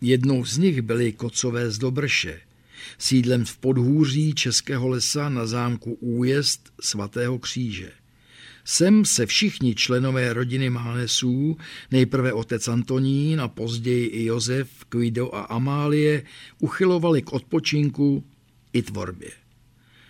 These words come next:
Dnes bohužel zbyly po vskutku krásném zámku zhruba pět metrů rozpadlých zdí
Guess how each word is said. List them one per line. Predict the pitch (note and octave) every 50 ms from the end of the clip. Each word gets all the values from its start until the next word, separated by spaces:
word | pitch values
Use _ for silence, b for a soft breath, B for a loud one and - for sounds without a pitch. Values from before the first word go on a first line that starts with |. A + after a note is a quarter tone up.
| b b b b b b b b b b b b b b b b b b b b b C#3
Dnes | C#3 D#3+ G3 G3+ D3+ C3+
bohužel | C3 E3 D3+ D#3 F3+ D#3 B2+ D3 C#3+ D3 D3+ F3 E3+
zbyly | D3 B2 B2 B2 D3 C#3+ D3 D3+ D#3 D3+
po | D3 - - C#3 B2+
vskutku | A2+ - - - - A3+ G#3 - - D3 A#2
krásném | G#2 C#3+ C#3+ D3 D#3 C#3+ - - C3+ B2 A2 G#2+
zámku | A#2 B2 C3 C#3+ D3+ D3+ D3+ D3+ D3 D3
zhruba | C3 A2 A2+ A#2 C3 C3+ C3+ C3 C3+ C3+ C3 A#2+ A2+ - _ _ _ _ _ _ _ _ _
pět | - D3 D3 D3 - -
metrů | B2+ C3+ B2+ - - C3 B2 B2 A#2+
rozpadlých | A#2+ A#2+ - - - A#2+ A#2+ A#2+ B2 A#2+ A2 A2
zdí | G#2 G#2 G#2+ A2+ A2 G#2 G2 F#2+ F#2+